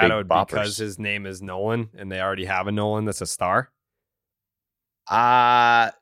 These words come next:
Speaker 1: no, but I don't
Speaker 2: I think
Speaker 1: think
Speaker 2: that's a
Speaker 1: that's
Speaker 2: factor.
Speaker 1: why.
Speaker 2: If
Speaker 1: I
Speaker 2: you
Speaker 1: think
Speaker 2: say,
Speaker 1: Nolan has
Speaker 2: if,
Speaker 1: something to do with it. I'm not
Speaker 2: if you
Speaker 1: sure if
Speaker 2: say
Speaker 1: it's
Speaker 2: the
Speaker 1: a
Speaker 2: name
Speaker 1: first name.
Speaker 2: Nolan
Speaker 1: I don't think no one would know his first name either way.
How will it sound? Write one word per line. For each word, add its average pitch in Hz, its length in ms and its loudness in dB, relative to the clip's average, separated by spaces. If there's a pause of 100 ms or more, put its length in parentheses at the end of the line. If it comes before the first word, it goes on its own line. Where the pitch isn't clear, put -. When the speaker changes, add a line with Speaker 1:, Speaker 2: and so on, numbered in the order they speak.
Speaker 1:
no, 107 440 6
but 113 320 4 (240)
I 101 120 4
don't 110 100 6
Speaker 2:
I 131 60 8
think 196 100 8
Speaker 1:
think 202 80 6
Speaker 2:
that's 196 140 6
a - 20 6
Speaker 1:
that's - 120 2
Speaker 2:
factor. 147 300 6
Speaker 1:
why. 71 120 -2 (180)
Speaker 2:
If 131 140 0
Speaker 1:
I 160 60 6
Speaker 2:
you 226 80 8
Speaker 1:
think 220 140 2
Speaker 2:
say, 233 180 8
Speaker 1:
Nolan 92 140 4
has 90 140 2
Speaker 2:
if, - 40 4
Speaker 1:
something 87 160 -2
to 78 80 -4
do 87 160 0
with 101 160 4
it. 117 160 2
I'm 87 140 2
not 87 120 2
Speaker 2:
if - 60 0
you 185 60 4
Speaker 1:
sure 208 60 4
if - 40 0
Speaker 2:
say 254 100 6
Speaker 1:
it's 240 60 4
Speaker 2:
the 196 40 4
Speaker 1:
a 175 60 0
Speaker 2:
name 180 140 2
Speaker 1:
first 151 180 2
name. 156 220 8
Speaker 2:
Nolan 135 260 6
Speaker 1:
I 82 60 2
don't 82 100 -2
think 85 200 -2
no 82 160 0
one 80 180 0
would 80 120 -2
know 80 160 2
his 80 120 -4
first - 320 -4
name 87 200 0
either 98 200 0
way. 98 260 4